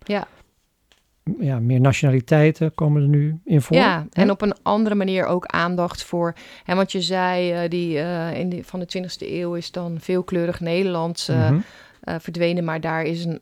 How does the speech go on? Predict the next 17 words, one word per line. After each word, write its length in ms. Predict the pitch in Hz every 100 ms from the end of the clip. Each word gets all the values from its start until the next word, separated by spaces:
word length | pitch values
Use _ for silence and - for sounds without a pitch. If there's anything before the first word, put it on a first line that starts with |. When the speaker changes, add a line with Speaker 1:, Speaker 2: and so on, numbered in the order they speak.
| _
Speaker 1:
andere, 640 | - 175 180 165 156 151 143
ja, 220 | - 147 131 135
betere 600 | - 151 156 - 151 147 143
voor 220 | - 156
in 100 | 160
de 80 | 151
plaats, 480 | 160 160 165 - -
eh, 80 | 147
gekomen. 560 | - - 160 151 160 170 - -
Speaker 2:
Oké. 100 | 107
Speaker 1:
Dus 180 | 185 -
dat 240 | 190 190
is, 300 | 196 196 - -
eh, 280 | - 170 170
ook 180 | - 170
wel, 380 | 165 156 156 156 -
ehm, 340 | 165 165 165